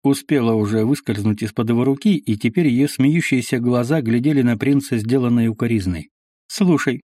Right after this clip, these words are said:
мы с тобой совсем подорвём общественную нравственность итильенской колонии?» «Было б чего подрывать»,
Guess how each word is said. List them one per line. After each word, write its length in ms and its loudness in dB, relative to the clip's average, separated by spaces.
мы 160 6
с 60 -8
тобой 280 2
совсем 460 0
подорвём 580 0
общественную 800 0
нравственность 840 0
итильенской 720 0
колонии?» 580 0
«Было 380 0
б 140 -6
чего 320 -2
подрывать», 680 -4